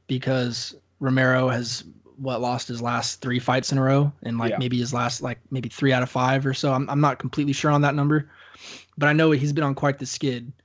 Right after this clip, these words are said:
Speaker 2: Mm-hmm.
Speaker 1: See, I do, I do see the logic in that. I mean, on paper, right, you see, like, "Dang, this dude's on a three-fight loss streak. He's fighting for the championship." But it's a different thing when this guy, like,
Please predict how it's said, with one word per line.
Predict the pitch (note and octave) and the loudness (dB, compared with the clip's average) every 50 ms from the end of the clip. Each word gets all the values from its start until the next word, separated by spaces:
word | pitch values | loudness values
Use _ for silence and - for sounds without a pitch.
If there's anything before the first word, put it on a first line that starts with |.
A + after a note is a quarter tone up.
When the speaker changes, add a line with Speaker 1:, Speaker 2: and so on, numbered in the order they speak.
| _ _ _ _ _ _ - C3 | _ _ _ _ _ _ -14 -12
Speaker 2:
Mm-hmm. | C3 B2 A#2 G#2 G2 - _ _ _ _ _ _ _ _ _ _ _ - - _ | -10 -8 -8 -8 -10 -12 _ _ _ _ _ _ _ _ _ _ _ -20 -20 _
Speaker 1:
See, | - - - A3 G#3+ G#3 G3+ E3+ - - - - - - - - - - - - - - - - - - - - | -8 -2 2 4 6 6 6 4 2 -2 -6 -10 -10 -12 -12 -16 -18 -20 -20 -20 -20 -20 -20 -20 -20 -18 -10 -4
I | - F3 F3+ | -2 -2 0
do, | D#3 D3 E3+ F#3 F#3 F#3 F3+ F3 - - - - | 2 4 4 6 6 6 4 2 -2 -8 -10 -4
I | D3 D#3+ E3 | -2 0 2
do | D3 D#3 F3 F#3 | 4 4 4 2
see | E3 - F#3+ F#3 | 2 0 0 0
the | E3+ | 2
logic | D3 C#3 B2+ C3 C#3+ C#3+ E3 D#3 - | 2 2 0 0 0 0 0 0 0
in | F3 E3+ | 2 2
that. | E3+ E3+ F3 F3+ F3+ D#3+ - _ _ _ _ _ _ _ _ _ _ _ _ _ - | 4 4 4 4 2 2 -2 _ _ _ _ _ _ _ _ _ _ _ _ _ -8
I | D3+ D3+ | -4 -2
mean, | D#3+ D#3 D3+ D3 C#3+ C#3 | 0 0 0 0 0 0
on | - - D3 D#3+ D#3+ D3+ | 0 0 2 2 0 0
paper, | - D3+ E3 E3+ D#3+ D#3+ C#3+ C3 | 2 2 2 2 2 0 -4 -2
right, | C3 C3 C3 C3+ C3+ C3 - - C#3+ | 0 0 0 0 0 -2 -4 -8 -12
you | C#3+ C#3+ C#3 C#3 | -10 -6 -6 -6
see, | C3+ - D3+ C#3+ | -4 -2 -2 -2
like, | C3+ A#2+ A#2 A#2 | -2 -2 -6 -8
"Dang, | A#2+ C3 D3 C#3+ C3 | -8 -6 -6 -4 -6
this | B2 B2+ | -6 -6
dude's | - C#3+ C3+ C3 C3 | -6 -6 -4 -4 -4
on | A#2 A#2 | -6 -8
a | G#2+ | -8
three-fight | - - C#3 D3+ D#3 - D#3 D3 A#2+ - | -10 -6 -6 -6 -6 -6 -6 -6 -6 -6
loss | F#2+ A2+ B2+ D3+ | -4 -4 -4 -4
streak. | - - C3 A#2 - | -4 -4 -6 -6 -6
He's | A#2 A#2+ - | -6 -6 -2
fighting | - C3+ C3+ B2 B2 | 0 0 0 0 -2
for | C#3+ B2 | -4 -6
the | A2+ | -6
championship." | - - D#3+ F#3+ F#3+ - A#2+ A2+ - - G#2 G2 - - _ _ _ _ _ _ - - - - - - - - _ _ _ - | -4 -2 0 0 0 0 -2 -6 -6 -6 -8 -8 -10 -14 _ _ _ _ _ _ -20 -20 -20 -20 -20 -20 -20 -20 _ _ _ 4
But | F3+ F3 E3+ D3+ | 6 6 6 6
it's | G3 F3 - G3 | 4 4 4 4
a | D#3+ | 4
different | D3 A#3 C#4 - C#4 G3+ E3+ | 4 4 4 4 2 0 2
thing | - A3 A#3 A3 F#3+ | 4 4 4 4 4
when | D#3+ D#3 D3+ C#3+ C#3 | 2 2 2 2 2
this | D#3+ F3 E3 - | 0 0 0 0
guy, | - F3+ F#3+ F#3+ F3 D#3 | 0 2 2 2 2 0
like, | C#3+ C#3+ C3+ B2+ - | 0 -2 -4 -6 -8